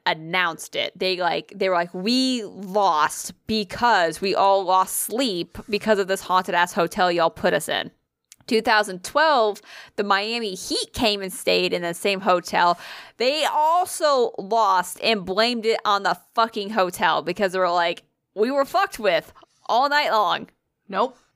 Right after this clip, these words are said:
Speaker 1: Yep. So there's a Lakers player by the name of, he, his name is legally Metta World Peace.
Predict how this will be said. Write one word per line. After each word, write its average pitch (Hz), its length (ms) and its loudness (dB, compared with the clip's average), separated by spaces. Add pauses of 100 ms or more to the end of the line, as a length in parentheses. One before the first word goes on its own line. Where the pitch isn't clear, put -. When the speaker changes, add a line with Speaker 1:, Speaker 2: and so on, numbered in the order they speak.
(180)
Speaker 1:
Yep. 233 220 2 (720)
So 247 800 0
there's 214 220 2
a 202 60 4
Lakers 427 440 -2
player 175 580 0 (400)
by 202 160 2
the 208 100 -2
name 202 280 0
of, 170 420 0
he, 175 240 -4 (240)
his - 340 -8
name 202 280 -2
is 185 240 -2
legally 180 720 4 (460)
Metta 214 580 2
World 196 360 2
Peace. 165 500 -6